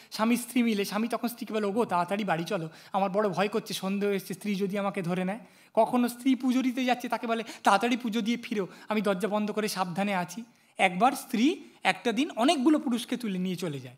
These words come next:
পরের দিন পুরুষদের দেখা যায় শাড়ি পরে ঘুরছে। সেই হিন্দি সিনেমার জগতে অনেক পুরুষ শাড়ি পরে দোকান বাজারে ঘুরছে, যে জগতে কিনা, আহ, যে কোনো পুরুষকে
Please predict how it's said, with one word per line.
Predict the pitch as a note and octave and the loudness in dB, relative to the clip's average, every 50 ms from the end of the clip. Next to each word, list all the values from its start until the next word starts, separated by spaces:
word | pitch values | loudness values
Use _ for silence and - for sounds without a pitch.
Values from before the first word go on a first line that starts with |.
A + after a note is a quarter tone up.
| _ _ _ _ _ | _ _ _ _ _
পরের | A3 A3+ B3 B3+ A3 | 4 4 6 4 4
দিন | A#3 C#4+ B3+ | 2 0 0
পুরুষদের | C#4 C4 B3 B3+ A3 A#3+ B3 | 0 0 0 0 0 -2 -2
দেখা | A3+ A3+ A3+ B3 A#3+ | -2 -2 -2 -2 -2
যায় | B3+ D4+ D#4+ | 0 -2 -2
শাড়ি | - - - - C#4 C#4+ C#4+ | -4 -2 0 2 4 4 4
পরে | C#4 C4+ B3 A3+ | 4 2 0 0
ঘুরছে। | F3 C#3+ E3+ D#3+ - - - C#3+ C3+ - _ _ _ _ _ _ | -2 -2 -4 -6 -6 -10 -14 -16 -16 -18 _ _ _ _ _ _
সেই | - - - B3+ E4 F4+ D#4+ | -8 0 2 4 6 6 6
হিন্দি | B3 C#4+ D#4+ D#4 D4 | 6 6 6 4 4
সিনেমার | C#4 - C#4+ B3 C4 B3 B3 A3+ F#3+ | 2 2 2 2 4 4 4 4 4
জগতে | E3+ G3+ F#3 F3+ F3 E3 F#3 F3+ G3+ C4+ E4 - - - _ - _ | 2 0 0 0 0 -2 -2 -2 -2 -2 -4 -8 -16 -20 _ -4 _
অনেক | G#3 G#3 A3+ C#4 C#4 C#4 - - | 4 4 4 4 2 0 -2 0
পুরুষ | B3 A3 G#3 A3 C4+ C#4 - - - - - | 0 2 2 2 0 0 -2 -6 -12 -16 -14
শাড়ি | - - G#3 A3+ C#4 F4 F4+ | -8 2 6 6 8 8 6
পরে | F4 - E4 D#4 C#4+ C#4 | 6 4 4 4 4 2
দোকান | A3+ G3+ A#3 - B3 B3 A#3 A3 | 2 0 0 2 2 2 4 4
বাজারে | A3 G#3+ G3+ A3 G#3 G3 | 2 2 2 2 0 0
ঘুরছে, | D#3 F3 F#3 D#3+ - - F3+ E3 F#3+ A#3+ C#4+ - - - _ _ - | 0 -2 -2 -4 -4 -6 -6 -6 -6 -6 -8 -12 -20 -20 _ _ -10
যে | D3 - G#3+ B3+ C#4 | -2 2 4 4 6
জগতে | A3+ C4+ B3+ A#3+ B3+ B3 B3 A#3+ | 6 6 4 4 2 0 -2 -2
কিনা, | B3 A#3 G#3 G3 G3+ G#3 | -2 -2 -2 0 2 0
আহ, | A#3 B3+ - - - - _ _ _ _ _ _ - - - - F#3 F3 F#3 F#3 E3 | 0 0 -4 -8 -16 -20 _ _ _ _ _ _ -18 -18 -12 -10 -8 -6 -6 -6 -4
যে | - B3 B3 | -4 -4 -2
কোনো | B3 - F4+ G#4+ A4+ A4+ | 0 0 2 2 2 4
পুরুষকে | A4 D4+ C#4 C4 A#3 - - - - G3 F#3 G#3 | 6 8 8 8 8 4 0 -2 -2 0 0 -2